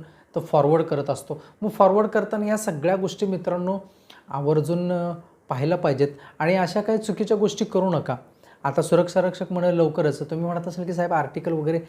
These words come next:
सर्व काही आहे मित्रांनो, आलेलंच आहे ना आता आर्टिकल. शूज वगैरे वाटप होत आहेत, अ, तुमचं स्वेटर वाटप होत आहेत, म्हणजे आर्टिकल सुरक्षा रक्षक मंडळामध्ये आलेले आहेत. लवकरच ते आता वाटप वगैरे सगळ्या काही गोष्टी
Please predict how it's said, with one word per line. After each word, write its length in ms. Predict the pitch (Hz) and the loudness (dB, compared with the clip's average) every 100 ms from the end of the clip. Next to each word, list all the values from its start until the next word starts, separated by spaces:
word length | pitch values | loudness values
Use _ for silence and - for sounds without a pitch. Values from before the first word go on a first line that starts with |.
| - - | -18 -16
सर्व 360 | - 113 113 | -10 -6 -4
काही 180 | 156 202 | -2 0
आहे 240 | 196 143 | 0 0
मित्रांनो, 380 | 175 170 170 170 | -2 -2 -4 -2
आलेलंच 480 | 139 127 147 170 170 | -2 0 0 0 0
आहे 180 | 160 180 | -2 -2
ना 100 | 185 | -2
आता 160 | 185 | -2
आर्टिकल. 300 | 170 165 - 180 - - | -2 -2 -8 -10 -12 -20
शूज 280 | - 165 160 | -4 0 2
वगैरे 220 | 170 170 | 0 2
वाटप 320 | 170 160 170 175 | 2 0 -4 -2
होत 100 | 170 | -2
आहेत, 120 | 175 165 - _ _ _ - | -2 -4 -16 _ _ _ -8
अ, 60 | 143 147 | -8 -4
तुमचं 200 | 147 165 | -4 -2
स्वेटर 280 | 165 156 175 | 0 2 2
वाटप 300 | 170 170 170 | 0 0 -6
होत 80 | 180 | -8
आहेत, 120 | 175 | -6
म्हणजे 160 | 185 190 | -4 -2
आर्टिकल 380 | 180 202 226 | -4 -4 -4
सुरक्षा 380 | 202 214 214 220 | -2 0 -2 0
रक्षक 300 | 202 208 214 | -2 -4 -4
मंडळामध्ये 400 | 214 214 214 220 | 0 0 2 2
आलेले 280 | 214 233 233 | 2 2 2
आहेत. 180 | 190 202 - _ _ - | 2 0 -6 _ _ -4
लवकरच 520 | 143 139 139 196 208 | 2 2 4 0 2
ते 60 | 214 | 0
आता 220 | 208 214 180 | 2 2 2
वाटप 420 | 160 160 202 202 | 2 2 0 0
वगैरे 180 | 208 208 | -2 -2
सगळ्या 300 | 190 196 208 | -2 0 0
काही 160 | 214 | 0
गोष्टी 300 | 208 208 240 | 0 0 -2